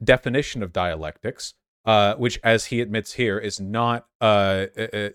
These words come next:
uh, uh, something which only existed through Marx and Engels. Third of all, this is not an ethical system. And fourth of all, <laughs> nothing here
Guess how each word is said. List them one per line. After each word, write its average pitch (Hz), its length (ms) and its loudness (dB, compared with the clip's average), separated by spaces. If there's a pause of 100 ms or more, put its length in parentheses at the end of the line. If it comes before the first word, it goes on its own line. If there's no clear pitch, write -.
(160)
uh, 104 200 -4 (120)
uh, 101 160 -4
something 113 400 -4
which 101 160 -4
only 113 240 -6
existed 98 560 -8 (120)
through 104 120 -8
Marx 98 240 -6
and 98 100 -6
Engels. 90 320 -10 (320)
Third 254 300 4
of 165 100 0
all, 113 240 4
this 214 260 2
is 233 140 0
not 220 240 2
an 160 220 0
ethical 262 420 4
system. 90 600 -8 (420)
And 202 220 4
fourth - 420 6
of - 80 2
all, - 1080 -20
<laughs> - 0 -
nothing 302 480 6
here 233 580 6